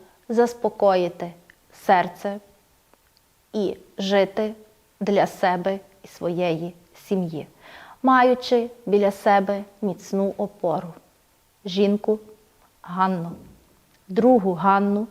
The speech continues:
в його житті. Точна дата народження Ганни Золотаренко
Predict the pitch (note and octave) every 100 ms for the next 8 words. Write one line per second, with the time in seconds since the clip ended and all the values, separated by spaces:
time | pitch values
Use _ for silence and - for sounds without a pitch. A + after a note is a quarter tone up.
0 | - _ _ F#3+ F3+ E3+ E3+ E3+ - _
1 | _ _ _ _ - F3 F#3+ - - _
2 | _ _ _ _ _ _ _ _ _ -
3 | - - - - - - - - B3 C4
4 | - C#4 C4+ C4 - - G#3 A#3 B3 B3+
5 | A3+ A3 A3+ G#3+ G#3 A3 A3 G#3+ G#3+ -
6 | A3+ A3 G#3+ G#3 G3+ G3 G3+ G#3 G3+ A3
7 | A3 A3